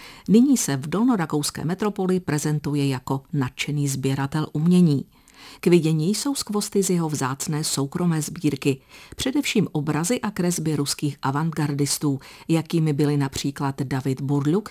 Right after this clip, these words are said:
který v roce devatenáct set dvacet dva emigroval do Spojených států, nebo Leon Bax, původním jménem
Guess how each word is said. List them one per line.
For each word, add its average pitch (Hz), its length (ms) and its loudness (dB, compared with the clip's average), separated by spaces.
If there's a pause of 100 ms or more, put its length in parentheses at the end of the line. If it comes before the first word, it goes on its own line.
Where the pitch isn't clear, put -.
který 147 320 -2
v 143 80 -6
roce 139 340 -4
devatenáct 139 600 -2
set 143 160 -6
dvacet 135 500 -4
dva 143 320 -2
emigroval 143 580 -2
do 139 120 -2
Spojených 135 480 -2
států, 147 500 -2 (380)
nebo 226 340 4
Leon 170 420 2
Bax, 135 380 -4 (240)
původním 165 520 2
jménem 160 540 2